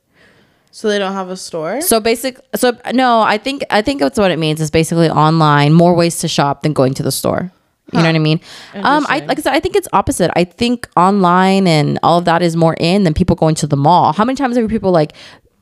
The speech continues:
Speaker 2: literally what it is right now is, like, the Ross's, T J Maxx, um, Marshalls, and, like, Target are, like, the in stores right now. Like, I don't ever see people like, "I went to Forever twenty-one today" on, like, TikTok. Like, nobody does that anymore.
Speaker 1: 'Cause everybody wants to dupe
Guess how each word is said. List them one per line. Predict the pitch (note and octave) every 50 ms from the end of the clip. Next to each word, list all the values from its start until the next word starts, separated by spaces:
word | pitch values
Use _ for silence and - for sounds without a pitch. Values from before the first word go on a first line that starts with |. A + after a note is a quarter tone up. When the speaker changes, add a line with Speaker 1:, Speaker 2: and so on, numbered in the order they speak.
| _ _ _ _ _ _ _
Speaker 2:
literally | - G3+ A#3+ C4 D4 E4 F#4 F4
what | D#4+ D4
it | C#4 A#3+ G3
is | F3 G3+ G#3+
right | B3+ B3 B3+ C4
now | C4 C4+ C4 C4
is, | B3+ A#3
like, | G#3 E3 D3 - - _ _ -
the | E3+ F3+
Ross's, | E3 E3+ E3+ D3+ C#3+ E3 F#3 - A3 A3+ A3 -
T | - - - F#3 F3+
J | - F#3+ G3+ G#3+ G3
Maxx, | F#3+ F3+ D#3 D3+ D#3 D#3 D#3+ F3 - - - - - - - _ _ -
um, | E3 D3+ D3 D3 D3+
Marshalls, | D3 D#3 D3 D3+ E3+ - - F#3+ F#3 F#3 F#3 F#3+ F#3+ G3 -
and, | D#3+ D#3
like, | D3+ C#3+ D3 - - _ - - - - - -
Target | - - D#3+ D3+ E3 F3 F3+ F#3
are, | D#3+ F3 F3+
like, | E3+ D#3 C#3 - - _ -
the | D#3+ E3 D3 D#3+ - _ _ - - _ _ -
in | F3 F#3 F#3 F#3 G3 F3+
stores | - - - - - - E3 D#3+ D#3 D3+ E3 F3 F#3
right | G3+ G3 G#3 G#3
now. | G#3+ G#3 G#3 G#3
Like, | G3 F3 -
I | E3+ F3
don't | E3+ F#3 F#3 - -
ever | E3 E3 F3
see | - -
people | F#3+ - E3+ D#3+
like, | D3+ D3 -
"I | -
went | C4+ D#4+ D#4+
to | -
Forever | - C#4 B3 -
twenty-one | - C#4 C4 C4 C4 C4
today" | - B3 G#3+ G3+ G3
on, | F#3+ G3 E3+ E3
like, | D#3 D3 D3+ -
TikTok. | - E3 - - E3 C#3+ D3+
Like, | D#3+ D3+ D3+
nobody | D#3+ F3 F3
does | E3+ E3 E3+ E3
that | E3 D3
anymore. | C#3 B2+ G2+ E2 -
Speaker 1:
'Cause | - - -
everybody | G#3+ A3+ A#3+ C4 C4 C4 C4+
wants | B3 A#3+ A#3
to | A#3 F#3+
dupe | D#3+ D3 G3+ A3 G#3+ - - - - -